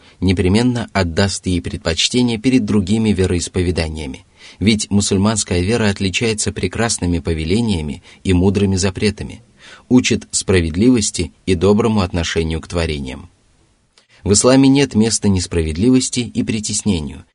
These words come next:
и поэтому подписание мирного договора способствует увеличению числа желающих обратиться в ислам и исповедовать эту религию. А это значит, что мирное сосуществование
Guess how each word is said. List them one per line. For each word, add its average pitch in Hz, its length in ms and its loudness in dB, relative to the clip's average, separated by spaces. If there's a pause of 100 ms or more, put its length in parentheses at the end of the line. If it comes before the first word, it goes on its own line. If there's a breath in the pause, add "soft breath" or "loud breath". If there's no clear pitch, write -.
(180)
и 107 100 2
поэтому 110 560 4
подписание 104 760 0
мирного 92 460 2
договора 85 580 0 (180 loud breath)
способствует 113 840 -2
увеличению 104 760 2
числа 98 440 -2
желающих 95 680 0
обратиться 87 640 0
в 78 80 -6
ислам 104 460 -2 (240 loud breath)
и 107 140 6
исповедовать 95 760 0
эту 85 240 -2
религию. 82 480 -4 (560)
А 98 120 2
это 98 240 4
значит, 104 440 0
что - 220 0
мирное 98 500 2
сосуществование 87 1160 -2